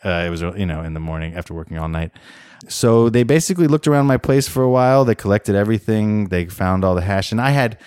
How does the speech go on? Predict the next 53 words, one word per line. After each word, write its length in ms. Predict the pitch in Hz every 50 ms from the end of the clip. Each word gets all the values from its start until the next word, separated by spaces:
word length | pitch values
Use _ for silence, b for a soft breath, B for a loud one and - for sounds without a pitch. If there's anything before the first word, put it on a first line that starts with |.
| b b b b b _ -
I 60 | 127
mean, 120 | 131 135
I 20 | 135
had 160 | 135 135 123
these 120 | 117 107
two 460 | - - - 135 123 120 113 110 110 - _ _ 110
kilos 360 | - - 139 135 120 107 98
of 80 | 95 90
hash, 480 | 92 98 95 92 95 95 - - - -
uh, 200 | 101 98 92 92
in 80 | 92 92
the 80 | 92 -
package, 360 | - 101 101 - - 90 90
but 100 | 98 92
there 100 | 120 117
were 80 | 113
also 320 | 101 95 92 - - 95 87 85 90 _ -
bits 240 | 110 95 - - -
in 120 | 92 87
containers 500 | - 95 87 - 98 98 95 95 95 92
all 140 | 95 90 90
over 160 | 92 90 92
the 100 | 90 87
house. 380 | 92 90 87 92 95 - - b b b b b b _ _ _
And 760 | 110 101 95 95 92 92 90 87 87 87 87 87 85 80 - - _ _
there 200 | - 95 87 85
were, 340 | 85 85 85 85 82 82 85 87
um, 640 | 85 82 82 80 80 80 78 78 78 78 78 76 - _ _ _ _ _ _ - -
you 100 | - 294
know, 180 | 254 175 165 -
pipes, 360 | - - 104 107 104 - -
things 220 | - 107 98 95
like 140 | 90 87 82
that, 140 | - 85 82
whatever. 320 | 82 78 80 78 78 80
They, 180 | 82 104 107 110
they 180 | 104 104 113 113
found 240 | - 113 110 110
it 60 | 104 92
all, 340 | 92 92 95 95 95 95 95
and 80 | 92
they 60 | 90 90
also 180 | 90 - - 95
took 160 | - 98 -
my 100 | 92 87
laptop 520 | 82 82 82 85 - - 92 85 85 -
and 140 | - 85 80
things 240 | - 82 82 80 80
like 160 | 85 82 78
that 260 | - 85 82 82 82
and 80 | 82 85
my 100 | 82 85
phone, 400 | - - 82 80 80 82 82